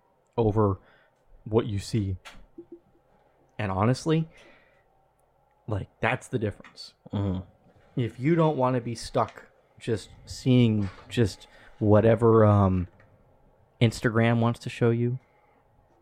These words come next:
Speaker 1: you know what? Go to three point oh. Go to federated, you know, software. Go to federated, uh, social media. Um, not only is it more, like, self-interested, 'cause, like, it's, right now it's still cutting edge,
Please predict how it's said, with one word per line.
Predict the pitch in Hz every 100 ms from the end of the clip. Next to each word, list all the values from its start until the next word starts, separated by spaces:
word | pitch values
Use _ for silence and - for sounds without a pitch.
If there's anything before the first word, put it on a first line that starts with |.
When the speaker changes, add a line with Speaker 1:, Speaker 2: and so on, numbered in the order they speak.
| _ _ _ _ _ _
Speaker 1:
you | - 156
know | 202
what? | 208 226 - _ _ _ _ _ _ _ _ _ _ _ -
Go | 117 143
to | 175
three | - 170
point | - 165
oh. | 151 92 _ _ _ _ 123 110
Go | 110 117 127 127
to | 123 - 131 123
federated, | - 135 127 120 120 117 110 - -
you | 120
know, | 104
software. | - 113 107 - - -
Go | 107
to | 110 113
federated, | 110 107 117 113 113 117 113 117
uh, | 117
social | 120 123 117 120
media. | 131 - - - - - - _ -
Um, | - 58 - _ _
not | 113 123
only | 127 123 120
is | 113 113
it | 110
more, | 117 113 117 110 110
like, | 110 107 95
self-interested, | - - 113 123 113 113 135 120
'cause, | 113
like, | 107
it's, | 110 -
right | 131 127
now | 120 110
it's | -
still | - - 107
cutting | - 107 104
edge, | 104 104 98